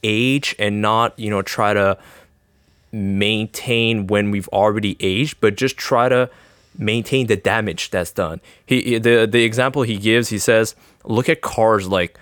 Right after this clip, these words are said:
a nineteen twenties Rolls Royce. How is it still rolling today?" You know, some c-, people who collect their call, uh, cars until, like,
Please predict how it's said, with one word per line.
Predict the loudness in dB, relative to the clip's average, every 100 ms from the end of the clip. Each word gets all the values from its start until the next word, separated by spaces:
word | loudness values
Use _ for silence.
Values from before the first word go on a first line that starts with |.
| _ _
a | -4
nineteen | 0 0 -2 -4 -4
twenties | -2 -2 -2 -2
Rolls | -2 -2 -2
Royce. | -8 -8 -12 -18 -2
How | 0 0
is | -2
it | -6
still | -2 0 0
rolling | 2 0 0 -2
today?" | -4 -4 -4 -2
You | -4
know, | -4
some | -4 -4 -4 -10
c-, | -12 -8
people | -4 -4 -2
who | -4
collect | -2 0 0 -2
their | -6
call, | -4 0 0 -2 -6
uh, | -4 -4
cars | -4 -4 -4 -6 -14 -20 _
until, | -12 -10 -8 -8
like, | -10 -12